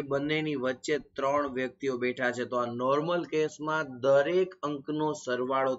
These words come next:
થશે. દાખલા તરીકે ચમનનો આગળથી ક્રમ તો કે છઠ્ઠો, પછી પાછળથી મગન નવ, વચ્ચે કેટલા? તો કે ત્રણ. તો બધાનો ટોટલ કેટલો થાય? તો કે અઢાર. આ અઢાર વ્યક્તિઓ ટોટલ આ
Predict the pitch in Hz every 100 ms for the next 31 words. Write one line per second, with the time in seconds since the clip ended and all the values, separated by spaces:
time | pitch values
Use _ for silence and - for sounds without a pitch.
0 | - 117 - 117 - - - _ 127 131
1 | 143 143 127 135 135 127 110 131 127 135
2 | 143 139 139 123 123 131 139 143 - 139
3 | 139 117 123 123 123 - 131 127 _ 139
4 | 143 - _ _ _ _ _ 120 135 131
5 | - 117 127 139 127 135 123 127 135 143
6 | 143 117 117 120 127 139 151 - _ -
7 | 101 107 127 - 139 135 139 139 135 120
8 | 117 117 - 135 143 143 - _ 127 127
9 | 123 139 135 123 127 127 135 135 143 139
10 | 139 117 123 127 117 123 123 127 117 -
11 | - - _ 123 127 - 120 120 120 123
12 | 151 170 123 139 131 - 143 139 139 139
13 | - 160 180 170 147 135 - 135